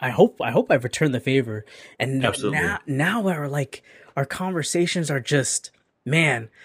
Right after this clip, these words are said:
Speaker 1: it's, it's, like, invigorating because I,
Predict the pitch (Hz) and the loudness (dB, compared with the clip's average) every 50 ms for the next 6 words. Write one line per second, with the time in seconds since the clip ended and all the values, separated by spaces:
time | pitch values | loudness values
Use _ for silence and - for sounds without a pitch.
0 | - - - _ _ - 156 151 147 - - - - - - - - _ _ _ | -20 -20 -20 _ _ 0 0 0 2 0 0 0 0 -2 -4 -8 -12 _ _ _
1 | _ _ _ _ _ _ _ _ - 180 - - 143 143 - 165 143 131 110 104 | _ _ _ _ _ _ _ _ -2 0 2 2 0 0 0 0 -2 -2 0 2
2 | 156 151 151 147 127 127 123 117 113 110 104 104 - 123 - - 147 131 120 117 | 2 4 4 4 2 2 0 0 -2 -6 -8 -8 -10 -6 -2 0 0 2 2 0
3 | - - _ - - 127 127 127 - | -2 -4 _ 0 2 2 2 2 0